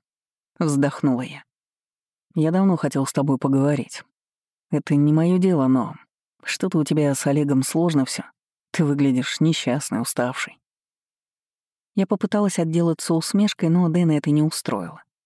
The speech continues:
«Я вижу, как ты не хочешь ехать домой и сидишь в офисе до полуночи каждый день». «Не лечи меня», —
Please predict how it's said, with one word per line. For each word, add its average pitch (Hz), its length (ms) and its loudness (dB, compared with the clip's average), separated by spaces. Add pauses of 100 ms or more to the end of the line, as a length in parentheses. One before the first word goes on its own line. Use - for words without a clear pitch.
(800)
«Я 131 180 0
вижу, 202 220 2
как - 180 -4
ты 185 100 0
не 180 100 4
хочешь 160 320 -2
ехать 143 300 -2
домой 139 320 2
и - 20 2
сидишь 123 400 -4
в 139 40 0
офисе 147 360 -2
до 127 100 0
полуночи 135 540 0
каждый 131 340 -2
день». 123 200 -4 (800)
«Не 190 180 6
лечи 175 340 2
меня», — 127 300 -4